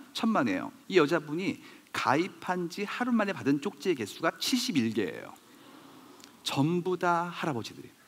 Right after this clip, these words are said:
나이 드신 분들이죠. 정확하게 얘기하면 나이 드신 남자분들입니다. 무슨 얘기죠?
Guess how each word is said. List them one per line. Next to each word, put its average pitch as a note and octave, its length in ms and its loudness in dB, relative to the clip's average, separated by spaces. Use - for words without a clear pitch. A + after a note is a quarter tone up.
나이 G#2+ 260 2
드신 C3 240 2
분들이죠. G2+ 340 -4
정확하게 G2+ 400 -4
얘기하면 F2 240 -4
나이 G2+ 200 2
드신 A#2 160 -2
남자분들입니다. G#2 800 -2
무슨 F3 240 -4
얘기죠? E3+ 400 0